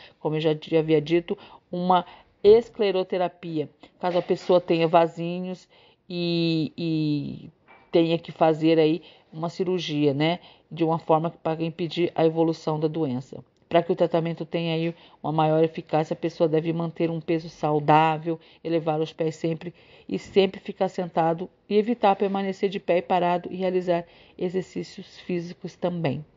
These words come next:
Espero muito que tenha gostado do vídeo. Comente aqui embaixo se você já foi diagnosticado com essa insuficiência venosa crônica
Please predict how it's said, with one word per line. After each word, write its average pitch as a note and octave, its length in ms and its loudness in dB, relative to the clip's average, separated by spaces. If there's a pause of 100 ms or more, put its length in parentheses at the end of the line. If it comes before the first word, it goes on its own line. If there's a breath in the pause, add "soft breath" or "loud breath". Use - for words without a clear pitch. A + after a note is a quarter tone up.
(600 loud breath)
Espero E3 340 0
muito E3 280 -4
que - 100 -18
tenha D#3+ 140 -2
gostado D#3+ 420 -2
do D3+ 120 -4
vídeo. D#3 260 -4
Comente F3+ 400 -4
aqui - 180 -8
embaixo F3 600 -2 (320 loud breath)
se - 140 -8
você D3+ 760 2
já D3 120 -4
foi D3 160 -4
diagnosticado C#3 680 -4
com - 120 -6
essa C3+ 300 -6
insuficiência C#3+ 800 -10
venosa C3+ 560 -4
crônica C#3 600 -6